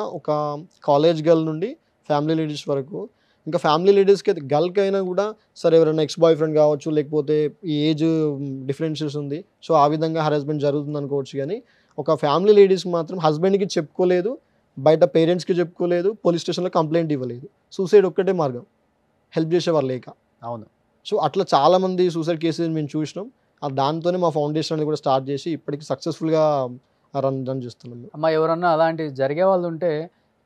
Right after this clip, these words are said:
Speaker 2: ఎప్పుడు సూసైడ్ వరకు వెళ్ళొద్దు. ఇలాంటి వాళ్ళకి కాంటాక్ట్ చేస్తే వాళ్ళు చెప్తారు, ఆ, దాని నుంచి ఎలా బయటపడాలో కూడా. ఒకసారి ఎలా, ఒకసారి లైవ్లో చూపిస్తారా? ఈ మధ్య రష్మిక అది కూడా చేశారు అంతే.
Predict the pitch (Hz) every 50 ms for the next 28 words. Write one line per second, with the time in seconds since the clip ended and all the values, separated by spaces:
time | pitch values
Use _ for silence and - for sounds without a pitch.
0 | _ _ - 123 123 - 175 180 180 170 156 143 135 127 123 117 - - 147 139
1 | - 170 165 156 156 151 151 147 139 139 143 135 127 139 151 160 - 147 139 147
2 | 147 147 156 160 156 147 147 139 - 143 135 139 147 147 139 139 - 143 135 -
3 | - 151 147 139 127 120 - 131 117 _ - 139 135 120 110 - 120 117 113 117
4 | 117 117 113 113 110 104 123 120 120 123 131 131 - 135 123 127 131 123 120 120
5 | 120 131 - 127 117 117 113 113 - - 110 131 160 - _ _ _ _ _ -
6 | 143 139 - 175 151 139 151 160 160 147 127 117 120 117 113 - - 147 131 123
7 | 127 139 151 147 127 123 110 - 110 - - 117 143 208 220 _ _ _ _ _
8 | _ _ _ _ _ _ _ _ _ _ _ - 135 131 131 135 151 139 135 127
9 | - - 175 160 170 160 160 160 156 147 131 123 113 104 113 113 113 110 110 110
10 | -